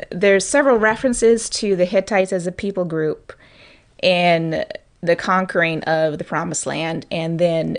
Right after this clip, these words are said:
dealing with, um, the enemies of Israel in the battles. But in Second Kings two, no, Second Kings seven, verse six, the Bible says,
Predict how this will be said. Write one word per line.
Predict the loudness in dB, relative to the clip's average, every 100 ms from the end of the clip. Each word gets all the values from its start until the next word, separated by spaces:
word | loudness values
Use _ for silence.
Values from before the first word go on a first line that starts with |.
| -6
dealing | 0 4 6 4 2 0
with, | 2 4 4 2 -6 -20 -20 -20 -20 -20 -20 -8 -2
um, | -2 -2 -4 -2
the | 0
enemies | 2 0 -2 -4
of | -4
Israel | -4 -4 -4 -2 -4
in | -4 -4
the |
battles. | 0 0 2 0 -4 -8 -12 -16 _ -20 -20 -20 -12
But | -6 0 4 4 4 2 -4 -8 -2
in | 2 4 4 2 -2 -2
Second | -2 -2 0 0
Kings | 2 0 0 -2 -4 -6 -8 -12 _
two, | -6 -4 -2 -2 -2 -4
no, | -8 -8
Second | -4 -2 0 -2
Kings | 0 -2 -2 -6 -8
seven, | -2 0 2 0 -2 -6 -12 -8
verse | 0 2 2
six, | -2 0 0 0 -2 -8 -8 -10 _ -20 -20 -20 -20 -20 -20 -8
the | 0
Bible | 2 4 2
says, | 4 4 4 4 0